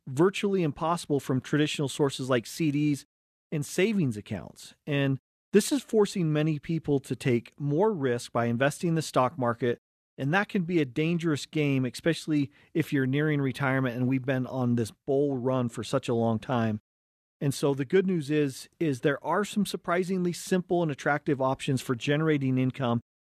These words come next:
that you may not even know exist. And we want to show you exactly what these options are with our retirement income analysis from Boss Retirement Solutions.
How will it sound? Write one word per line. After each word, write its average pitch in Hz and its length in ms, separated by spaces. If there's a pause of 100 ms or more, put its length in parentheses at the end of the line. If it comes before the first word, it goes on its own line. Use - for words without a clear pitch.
(200)
that 165 80
you 151 160
may 160 240
not 175 200
even 156 280
know 131 220
exist. 113 580
And 123 200
we 175 120
want 233 180
to 160 60
show 185 340
you 139 380 (340)
exactly 170 560
what 160 200
these 143 200
options 139 400
are 123 180
with 127 240
our 175 160
retirement 185 800
income 160 400
analysis 127 540
from 123 160
Boss 127 340
Retirement 120 480
Solutions. 110 640